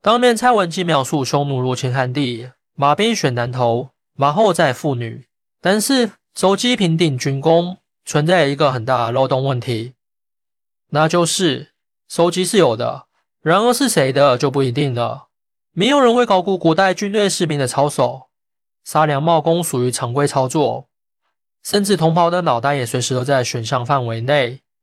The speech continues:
于是，这就涉及到专业的手机审验了。这一点，大明王朝敢说第二，绝对没人敢说第一。斩首济公这种手段虽然血腥残暴，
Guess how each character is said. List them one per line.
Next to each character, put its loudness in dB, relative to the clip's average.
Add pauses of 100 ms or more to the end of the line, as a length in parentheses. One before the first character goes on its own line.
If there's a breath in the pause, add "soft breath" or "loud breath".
(120)
于 4
是， 2 (420)
这 2
就 2
涉 4
及 0
到 4
专 0
业 -2
的 2
手 0
机 -4
审 -2
验 2
了。 -6 (400)
这 2
一 6
点， -2 (400)
大 2
明 -2
王 0
朝 -2
敢 -2
说 -4
第 -2
二， -2 (560)
绝 0
对 4
没 2
人 0
敢 -2
说 -4
第 -2
一。 -8 (400)
斩 2
首 2
济 -2
公 2 (500)
这 2
种 4
手 0
段 2
虽 -2
然 0
血 -2
腥 -2
残 -6
暴， 0